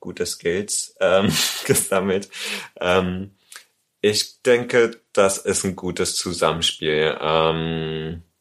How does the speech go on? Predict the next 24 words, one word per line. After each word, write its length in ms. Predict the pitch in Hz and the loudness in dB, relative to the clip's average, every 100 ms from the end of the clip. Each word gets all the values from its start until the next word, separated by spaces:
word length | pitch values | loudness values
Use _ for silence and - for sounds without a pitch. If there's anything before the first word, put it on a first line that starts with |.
| _ | _
gerade 380 | - 82 85 90 | 0 2 4 2
Prostata 1200 | - - 87 85 - 90 87 - 87 87 87 87 | -2 2 2 2 0 0 0 -2 2 4 4 2
und 640 | - 82 85 85 87 - | 2 2 2 0 -4 -10
Penis 880 | - 87 87 87 87 87 87 - - - | -6 0 2 2 2 0 0 -4 -4 -2
beeinflussen 760 | 92 85 98 98 98 92 95 | 0 0 -2 0 0 0 0
sich 200 | 90 87 | 0 0
auch 240 | - 85 - _ | -2 -2 -10 _
gegenseitig. 1000 | - 92 95 104 95 92 92 - 95 - - | -4 -2 0 2 2 4 2 -2 -4 -4 0
Also 380 | 82 85 85 85 - _ | 2 2 0 -2 -12 _
ich 140 | 87 95 | -6 -2
hab's 140 | 87 | 0
auch 100 | 90 | 0
schon 240 | 87 95 90 | 0 0 2
gemerkt, 500 | 85 82 82 85 - | 0 2 -2 -2 0
dass 300 | 82 - - - - _ | 0 -2 -8 -14 -20 _
bei 120 | - 82 | 0 0
mir 160 | 85 | 0
selber 520 | 82 80 85 92 92 90 | 0 2 2 4 4 4
oder 180 | 80 | 0
wenn 100 | 80 | -2
ich 160 | 82 - | -6 -2
bei 180 | 85 78 | 0 0
anderen 360 | 73 82 85 85 | 0 -2 -2 0
Leute, 800 | 80 80 - - 80 80 80 | 2 2 0 0 2 2 -2